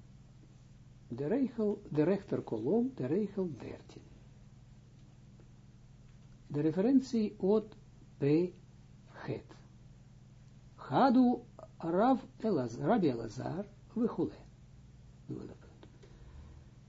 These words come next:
Rabbi Elazar, et-, enzovoort, eh, verblijden zich. Dubbele punt. Simchu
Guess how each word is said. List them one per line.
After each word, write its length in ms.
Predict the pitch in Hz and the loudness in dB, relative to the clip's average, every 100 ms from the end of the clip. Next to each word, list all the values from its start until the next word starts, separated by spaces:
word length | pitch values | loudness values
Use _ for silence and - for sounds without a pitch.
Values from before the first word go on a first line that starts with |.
| - | -14
Rabbi 320 | - 277 214 | 0 4 6
Elazar, 480 | 180 165 156 233 262 | 8 6 4 4 6
et-, 300 | 208 196 - | 4 2 0
enzovoort, 800 | 190 185 - 180 160 170 165 160 - - - - - - | -2 -2 0 -2 0 2 2 0 -10 -20 -20 -20 -20 -4
eh, 460 | 175 156 147 147 147 - - - - - - - - - - - - - - - - - - - - - - - - - - - | 2 4 6 4 0 -8 -20 -20 -20 -20 -20 -20 -20 -20 -20 -20 -20 -20 -16 -16 -16 -20 -20 -20 -20 -20 -20 -20 -20 -20 -20 -10
verblijden 640 | - 214 156 160 143 131 123 | 4 4 8 8 8 6 -2
zich. 300 | 131 - - - - - - - - - - - | -6 -10 -16 -20 -20 -20 -20 -20 -20 -20 -14 -4
Dubbele 260 | 127 131 | 0 0
punt. 360 | 123 - - - - - - - | -2 -10 -16 -20 -20 -20 -20 -18
Simchu 800 | - - 277 262 - 214 196 | -6 4 8 8 8 6 6